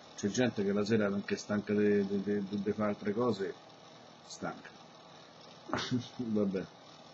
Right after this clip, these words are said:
se va anche a fare la partita di calcetto, ma per quello che guadagnate.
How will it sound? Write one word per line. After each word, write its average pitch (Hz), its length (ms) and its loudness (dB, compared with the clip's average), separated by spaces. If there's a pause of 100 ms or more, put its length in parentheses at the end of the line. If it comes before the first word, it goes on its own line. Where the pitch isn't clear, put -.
(880)
se - 180 -4
va 107 100 4
anche 113 160 0
a 104 40 2
fare - 200 0
la 104 60 6
partita 107 280 2
di 104 80 6
calcetto, 104 540 0 (1080)
ma 110 100 -2
per 139 180 2
quello 156 220 2
che 113 100 4
guadagnate. 107 800 2